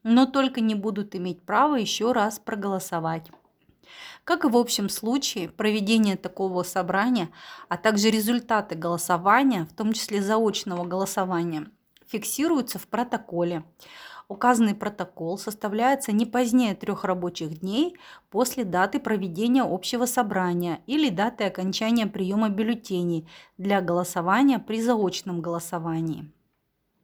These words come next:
Протокол подписывается председательствующим на заседании,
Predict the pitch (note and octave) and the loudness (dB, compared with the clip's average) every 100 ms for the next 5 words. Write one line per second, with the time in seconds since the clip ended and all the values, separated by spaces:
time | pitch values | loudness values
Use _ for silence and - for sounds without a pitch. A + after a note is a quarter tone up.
0 | - - - - - - G#3+ A3 B3 E4+ | -20 -20 -20 -20 -12 -8 -2 -2 0 0
1 | F4+ C4+ - A#3 A3 A3 F#3+ F#3 D#3+ - | 2 -2 -2 -6 -4 -2 -2 -2 -8 -12
2 | G3 - D#3+ F3 G3+ C4 C4 - A#3+ B3 | -10 -6 2 4 4 -2 -6 -4 -2 0
3 | - C4 B3 A#3+ - G#3 A#3+ B3 A3+ G#3 | 0 0 0 -2 -4 2 4 4 0 -4
4 | A3 B3+ F#3+ F#3 F3+ F3 E3+ D#3+ | -2 -2 0 2 2 0 -2 -4